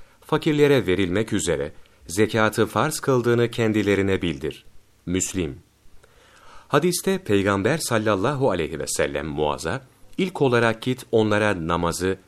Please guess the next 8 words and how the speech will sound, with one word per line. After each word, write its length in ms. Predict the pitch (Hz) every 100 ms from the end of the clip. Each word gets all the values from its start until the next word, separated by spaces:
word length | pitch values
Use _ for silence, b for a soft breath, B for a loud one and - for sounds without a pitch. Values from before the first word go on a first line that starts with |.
| -
zekatı 540 | 87 117 123 117 113
anlat." 400 | 113 107 107 -
demiyor. 460 | 104 85 69 65 - _ B B B B
Bilakis 500 | 80 127 190 175 160 -
önce 460 | 101 98 - 76 139 - b -
onlara 540 | 87 80 71 76 139 - _ -
tevhidi 400 | 110 101 104 110
anlatmasını, 760 | 151 123 92 76 69 69 76